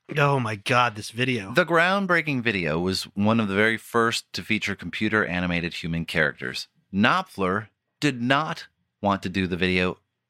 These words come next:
Speaker 2: at all.
Speaker 1: No, he hated the idea of it.
Speaker 2: Steve Barron directed it, as well as Take On Me by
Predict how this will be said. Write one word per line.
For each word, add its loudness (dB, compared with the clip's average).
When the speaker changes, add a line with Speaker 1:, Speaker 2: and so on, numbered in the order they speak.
Speaker 2:
at 2
all. 0
Speaker 1:
No, -6
he -8
hated -2
the -10
idea -14
of -18
it. -20
Speaker 2:
Steve 0
Barron 4
directed 0
it, -2
as -2
well 4
as -4
Take 0
On 0
Me -4
by -2